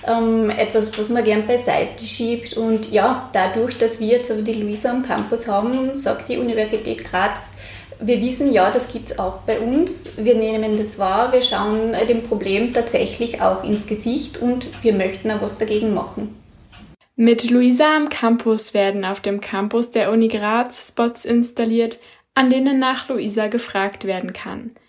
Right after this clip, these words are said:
Speaker 2: Bisher gibt es eine Anlaufstelle an der Ausleihe der Universitätsbibliothek und eine an der Ausleihe der Resovi-Bibliothek,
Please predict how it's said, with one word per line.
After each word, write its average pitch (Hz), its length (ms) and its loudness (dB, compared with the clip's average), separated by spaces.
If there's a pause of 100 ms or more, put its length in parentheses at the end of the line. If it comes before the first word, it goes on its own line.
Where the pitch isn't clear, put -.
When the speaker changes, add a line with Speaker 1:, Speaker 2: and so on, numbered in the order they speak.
(380)
Speaker 2:
Bisher 214 400 2
gibt 240 260 0
es 254 140 -2
eine 247 300 4
Anlaufstelle 247 800 2
an 247 180 2
der 214 220 2
Ausleihe 220 500 -2
der 214 200 -2
Universitätsbibliothek 247 1600 -4 (340)
und 311 260 2
eine 220 320 2
an 226 160 2
der 226 200 2
Ausleihe 202 520 0
der 202 220 2
Resovi-Bibliothek, 196 1400 0